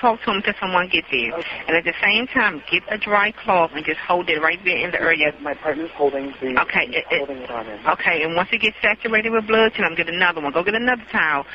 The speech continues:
Speaker 1: so you can apply it on top of that one once it gets filled up with blood. And we
Speaker 2: Okay,
Speaker 1: need,
Speaker 2: well, I
Speaker 1: we need you to apply pressure on that area.
Speaker 2: He is applying pressure, right?
Speaker 1: Okay, just hold it there until the paramedics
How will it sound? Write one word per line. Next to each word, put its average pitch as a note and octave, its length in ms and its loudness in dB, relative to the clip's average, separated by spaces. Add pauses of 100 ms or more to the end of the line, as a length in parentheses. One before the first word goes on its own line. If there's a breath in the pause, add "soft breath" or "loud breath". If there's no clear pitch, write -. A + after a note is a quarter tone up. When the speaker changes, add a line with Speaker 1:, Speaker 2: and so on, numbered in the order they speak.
(120 loud breath)
Speaker 1:
so F3+ 180 -4
you G3+ 80 0
can F#3 140 0
apply F3+ 340 2
it F3 80 0
on E3+ 80 -2
top F3 220 0
of E3 100 -6
that E3 160 2
one D3 160 -2
once D#3 180 0
it E3+ 80 -2
gets D#3+ 220 0
filled D#3 240 0
up C#3 60 -4
with C#3 140 -4
blood. G#2 280 -2
And B2+ 160 0
we D#3 80 2
Speaker 2:
Okay, D3+ 80 -2
Speaker 1:
need, G3 160 2
Speaker 2:
well, A3 120 -2 (120)
I C#3+ 60 -2
Speaker 1:
we F3+ 60 -2
need G3 240 2
you A#3+ 80 -2
to A3+ 100 0
apply G#3 340 2
pressure - 320 0
on E3+ 160 -2
that D3+ 80 2
area. B2+ 400 0
Speaker 2:
He D#3 80 2
is D3+ 160 2
applying D#3 400 -4
pressure, C3 400 -8
right? A#2 160 -10 (240)
Speaker 1:
Okay, D3 160 0
just D#3+ 160 -2
hold F#3+ 240 2
it B3+ 140 0
there B3 120 4
until A#3+ 220 -2
the A3 80 -4
paramedics G3+ 400 2